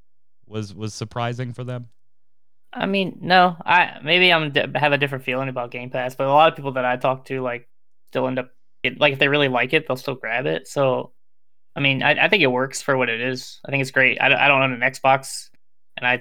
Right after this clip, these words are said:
Speaker 2: try to get all my stuff on Steam, so I don't really per-, partake. But, um, yeah, no, I'm not really, like, shocked by this, I don't think. I think also Outriders, even through all the bugs and stuff, like, generally was well received by,
Speaker 1: Yeah.
Speaker 2: like, people.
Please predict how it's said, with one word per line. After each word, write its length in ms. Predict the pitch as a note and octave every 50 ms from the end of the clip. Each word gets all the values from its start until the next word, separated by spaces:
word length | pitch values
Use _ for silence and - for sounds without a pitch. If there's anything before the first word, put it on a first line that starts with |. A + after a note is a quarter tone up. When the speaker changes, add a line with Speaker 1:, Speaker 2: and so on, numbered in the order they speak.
| - -
Speaker 2:
try 120 | - - B2+
to 60 | B2+
get 100 | B2+ C3
all 80 | C3 C3
my 100 | C3 C3+
stuff 180 | C3 C3+ C3+ B2+
on 100 | B2 B2
Steam, 320 | B2+ - C3 C3 C3+ C3
so 140 | C3 - B2
I 80 | B2 B2+
don't 140 | B2+ A2+
really 240 | A#2+ C3 C3 C3 B2
per-, 200 | B2 - - C3 C3 - -
partake. 580 | B2+ B2 B2 - F3 F#3 F3+ F3 - - - - - - - - - - - - - - - - - - -
But, 200 | - C3 B2+ B2+
um, 460 | B2 B2 A#2+ A#2+ A#2+ A#2+ A#2+ C3 C3+ - - - -
yeah, 180 | - D3 F#3 F#3
no, 80 | E3+ E3+
I'm 160 | E3+ E3+ F3+
not 160 | G3+ G3+ F3
really, 160 | E3+ D#3 C#3+
like, 160 | C3+ B2+ B2
shocked 320 | - - B2+ B2+ C3 - -
by 140 | B2 A#2 A#2
this, 200 | A#2+ A#2+ - -
I 80 | B2
don't 100 | B2 C3
think. 160 | C3 A#2+ B2 C#3
I 160 | D#3+ F#3+ G3+
think 140 | A3 G#3 F3+
also 260 | E3+ E3+ - F3 D#3
Outriders, 520 | C#3 C#3+ C#3+ C#3+ D3 D3 C#3 C#3+ C#3 C3
even 200 | C#3+ C#3+ C#3+ C3+
through 160 | C3+ - C#3 C3+
all 80 | C3
the 80 | B2+ B2
bugs 260 | B2 B2 B2 B2+ C3+
and 80 | C3+ C3+
stuff, 380 | - - D3 D3+ D3+ - -
like, 280 | B2+ A#2+ A#2 - - - - - - - - - - - - -
generally 400 | C#3 C#3 C#3 D3 D3 C#3+ D3 D3
was 180 | D3 C#3+ C#3
well 180 | D3 D3 D3 D3+
received 440 | D3 C#3+ C#3+ - D#3 D#3 D#3+ D#3 -
by, 400 | - F3 F3 F3 F3+ F#3 F#3 F3 - -
Speaker 1:
Yeah. 140 | - A3 F#3
Speaker 2:
like, 180 | F3+ F3+ -
people. 400 | - - F#3+ - F#3+ F#3 F#3+ F#3+